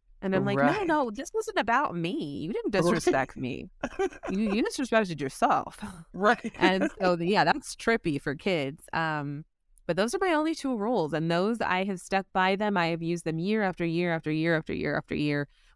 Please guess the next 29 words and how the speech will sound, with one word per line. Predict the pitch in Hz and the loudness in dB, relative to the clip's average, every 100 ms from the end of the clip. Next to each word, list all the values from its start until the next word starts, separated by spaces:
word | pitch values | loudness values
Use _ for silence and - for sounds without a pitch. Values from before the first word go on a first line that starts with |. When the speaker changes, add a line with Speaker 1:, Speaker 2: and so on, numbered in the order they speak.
| - | -14
Speaker 1:
with | 147 - | -8 2
all | 190 | 2
the | 214 | 4
different | 196 175 170 160 | 0 0 -2 0
grades. | 160 160 156 - _ _ _ - | 0 0 -2 -14 _ _ _ -4
And, | 156 156 151 151 143 | 0 0 0 -4 -6
Speaker 2:
Mm-hmm. | 156 | -6
Speaker 1:
um, | 147 143 143 139 | -4 -4 -6 -6
those | - 151 175 | 0 0 0
are | |
my | 175 | 0
rules. | 160 156 143 - - - _ _ - _ _ - | 0 -2 -4 -6 -12 -18 _ _ -20 _ _ -20
So. | - - - | -12 -8 -4
Speaker 2:
And | 139 135 | -2 -2
they | 135 147 | 0 -2
are | - 139 131 | 0 0 0
effective, | - - 131 131 117 - 117 | -4 0 0 0 -4 -4 0
right? | 123 127 135 - | 0 0 -4 -8
They | 127 135 139 143 | -6 -4 -2 2
Speaker 1:
Oh, | 247 | 2
Speaker 2:
are | |
Speaker 1:
yeah. | 220 147 139 175 110 | 2 0 0 -4 -8
Speaker 2:
just | 107 - - | -8 -8 -2
so | 143 147 151 143 | 2 2 2 0
effective. | 120 - 120 117 131 120 120 | -4 -2 -2 -2 -2 -2 -2
A | 139 _ - 185 | -8 _ -12 0
Speaker 1:
Mostly | 196 320 - 269 | 2 2 0 0
Speaker 2:
kid | 214 | 2
Speaker 1:
because | 156 185 | 0 0